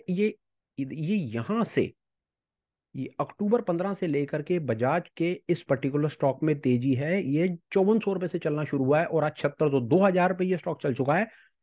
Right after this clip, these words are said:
नवंबर, पन्द्रह अक्टूबर से लेकर के आज हम अक्टूबर, ढाई, ढाई महीने पिछले साल के हो गए और एक महीना, साढ़े तीन महीने से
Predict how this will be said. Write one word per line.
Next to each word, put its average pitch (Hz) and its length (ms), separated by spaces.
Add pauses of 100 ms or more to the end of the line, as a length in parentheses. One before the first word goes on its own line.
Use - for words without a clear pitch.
(200)
नवंबर, 147 460 (120)
पन्द्रह 185 280
अक्टूबर 165 340
से 170 140
लेकर 123 320
के 233 220 (520)
आज 131 200
हम 240 240 (720)
अक्टूबर, 180 540 (680)
ढाई, 139 480
ढाई 143 200
महीने 185 220
पिछले 151 260
साल 170 220
के 180 100
हो 180 140
गए 208 180
और 160 300 (380)
एक 185 180
महीना, 117 300
साढ़े 214 320 (160)
तीन 269 180
महीने 143 300
से 160 280